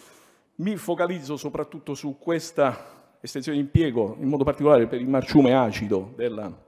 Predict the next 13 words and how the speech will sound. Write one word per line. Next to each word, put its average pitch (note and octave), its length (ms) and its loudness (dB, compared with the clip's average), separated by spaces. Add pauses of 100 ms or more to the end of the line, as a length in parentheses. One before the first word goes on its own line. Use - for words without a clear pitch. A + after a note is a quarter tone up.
(240)
della G#2+ 560 -4
vite, G#2+ 560 -6
dell'uva, G2+ 440 -4 (1000)
e D#3 320 4
vi E3 80 0
faccio D#3+ 240 2
vedere E3 300 6
brevemente D3 800 6 (460)
una C#3 360 0
prova A2+ 480 6
condotta B2+ 840 2
di B2+ 160 -4
recente, B2 600 -4